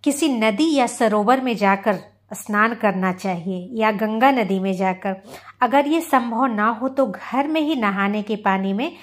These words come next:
गंगाजल मिलाकर स्नान करना चाहिए। भगवान शिव के भक्तों के लिए भी यह दिन खास होता है क्योंकि इसे त्रिपुरारी पूर्णिमा के नाम से जाना जाता है।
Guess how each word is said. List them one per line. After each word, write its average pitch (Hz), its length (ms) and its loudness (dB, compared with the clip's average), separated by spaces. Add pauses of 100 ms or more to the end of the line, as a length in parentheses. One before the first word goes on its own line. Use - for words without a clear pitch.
(240)
गंगाजल 214 560 2
मिलाकर 196 580 0
स्नान 190 400 -4
करना 180 380 -4
चाहिए। 185 580 -8
भगवान 294 400 2
शिव 320 300 -4
के 330 80 2
भक्तों 269 440 -2
के 277 140 -2
लिए 262 160 0
भी 254 140 -4
यह 240 240 -2
दिन 240 180 -6
खास 202 420 -4
होता 208 200 -4
है 233 120 -2
क्योंकि 233 320 -6
इसे 233 200 -2 (160)
त्रिपुरारी 240 540 0
पूर्णिमा 208 420 -2
के 214 160 -6
नाम 190 220 -4
से 254 200 -8
जाना 185 340 -4
जाता 185 360 -6
है। 254 200 -8